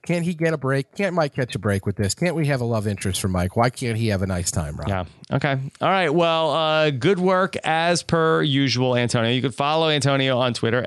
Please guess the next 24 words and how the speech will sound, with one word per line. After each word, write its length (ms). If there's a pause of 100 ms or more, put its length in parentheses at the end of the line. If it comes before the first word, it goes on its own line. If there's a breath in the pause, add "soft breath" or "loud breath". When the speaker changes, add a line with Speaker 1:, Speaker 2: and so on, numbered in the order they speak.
Speaker 2:
at 320
A 200
C 500
Mazzaro, 680
two 180
Z's, 300
one 160
R. 240
Be 100
sure 160
to 100
check 240
out 240 (240 loud breath)
Antonio 680
and 180
Josh 320
Wigler, 640
uh, 240
talking 300
about 240
Preacher 480
on 200
post-show 380
recaps. 520